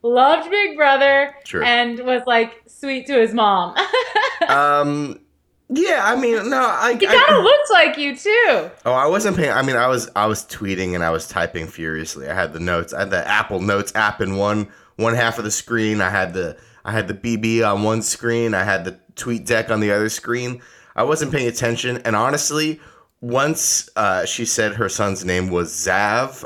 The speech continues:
Speaker 2: I, like, I went blind with rage, so I couldn't even see what his face looked like,
Speaker 1: Well, you
Speaker 2: because
Speaker 1: should
Speaker 2: as we'll
Speaker 1: come
Speaker 2: get
Speaker 1: back
Speaker 2: to,
Speaker 1: to life.
Speaker 2: Zav is not a
Speaker 1: Because
Speaker 2: name. I, I, I'm probably gonna be, I'm probably,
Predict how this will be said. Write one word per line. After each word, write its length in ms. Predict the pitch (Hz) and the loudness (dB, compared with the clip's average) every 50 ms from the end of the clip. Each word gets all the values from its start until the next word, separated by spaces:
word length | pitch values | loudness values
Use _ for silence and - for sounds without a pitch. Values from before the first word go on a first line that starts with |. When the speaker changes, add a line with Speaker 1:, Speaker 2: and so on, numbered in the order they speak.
| - - | -6 -2
Speaker 2:
I, 400 | 87 85 80 80 78 71 - - _ | -2 0 0 -2 -4 -8 -12 -16 _
like, 480 | 92 101 110 98 95 82 71 87 82 - - - | -10 -8 -6 -4 -2 -2 -2 -2 -4 -4 -4 -4
I 60 | 101 | -4
went 280 | 101 98 85 82 87 | -2 -2 -4 -6 -6
blind 360 | 90 95 87 82 80 80 80 76 | -4 -2 -2 0 0 0 -2 -4
with 120 | 78 78 82 | -8 -8 -6
rage, 440 | 80 80 76 73 69 71 - - - | -4 -4 -4 -6 -6 -10 -12 -12 -8
so 140 | - 78 | -6 -4
I 80 | 76 78 | -4 -6
couldn't 320 | 76 - - 104 85 82 | -6 -6 -6 -6 -4 -4
even 220 | 80 80 76 76 71 | -6 -6 -8 -10 -10
see 260 | - - - 76 71 | -8 -8 -8 -8 -8
what 160 | 69 73 73 | -8 -8 -10
his 120 | 80 73 - | -8 -6 -6
face 300 | 80 71 67 69 - - | -6 -6 -6 -10 -10 -12
looked 180 | 73 71 - - | -12 -14 -12 -12
like, 160 | 147 - - | -8 -2 2
Speaker 1:
Well, 160 | 254 262 269 | 4 4 6
you 160 | 294 302 320 339 | 6 4 4 2
Speaker 2:
because 80 | 339 359 | 2 2
Speaker 1:
should 520 | 370 349 320 320 320 302 269 - - - _ - - - | 4 6 6 6 4 2 0 -4 -6 -12 _ -14 -6 -2
Speaker 2:
as 160 | 110 131 - | -2 0 2
we'll 120 | 160 156 131 | 2 0 2
Speaker 1:
come 120 | - - - 302 | 2 2 2 4
Speaker 2:
get 20 | |
Speaker 1:
back 140 | 330 330 - | 4 4 4
Speaker 2:
to, 180 | - 110 101 - | 4 2 0 0
Speaker 1:
to 60 | 269 | 0
life. 160 | 247 240 233 - - _ _ _ _ _ _ _ _ _ | 0 0 0 -4 -10 _ _ _ _ _ _ _ _ _
Speaker 2:
Zav 360 | - - 101 117 107 113 120 120 | -12 -6 -2 0 2 2 2 0
is 140 | 123 120 | 0 0
not 100 | 127 117 113 | 0 0 0
a 20 | 107 | 2
Speaker 1:
Because 200 | 110 - - 156 | 4 4 4 4
Speaker 2:
name. 360 | 95 95 95 95 95 95 - _ - _ _ _ _ _ _ _ - | 2 0 0 -2 -4 -6 -10 _ -20 _ _ _ _ _ _ _ -4
I, 480 | 98 95 90 90 92 92 92 90 85 - - - | -2 0 2 2 2 2 2 0 -2 -2 -6 -10
I, 220 | - 85 92 98 - - - - - | -8 -8 -8 -10 -12 -18 -12 -6 -4
I'm 140 | 113 120 | -4 -4
probably 340 | - - 143 143 143 131 120 | -2 0 0 0 0 0 0
gonna 120 | 117 113 107 | 0 0 0
be, 220 | 101 90 - - - | -2 -4 -6 -6 -4
I'm 160 | 107 113 107 | -4 -4 -4
probably, 640 | - - 151 156 160 151 147 151 151 147 143 - - | -2 -2 -2 -2 0 -2 -2 -2 -2 -2 -2 -4 -8